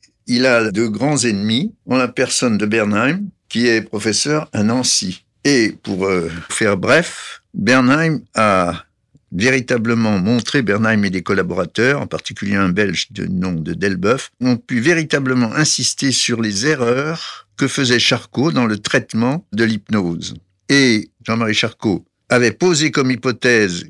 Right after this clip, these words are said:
que l'hypnose est un phénomène biologique, c'est qu'on voit revenir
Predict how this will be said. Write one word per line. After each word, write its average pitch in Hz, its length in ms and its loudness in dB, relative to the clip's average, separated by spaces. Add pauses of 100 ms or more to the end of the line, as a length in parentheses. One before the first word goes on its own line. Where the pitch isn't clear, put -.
que - 80 -2
l'hypnose 127 460 0
est 107 140 -6
un 110 80 -2
phénomène 95 520 -2
biologique, 135 560 -2
c'est 120 160 -4
qu'on 117 460 -6
voit 160 200 2
revenir 131 640 -2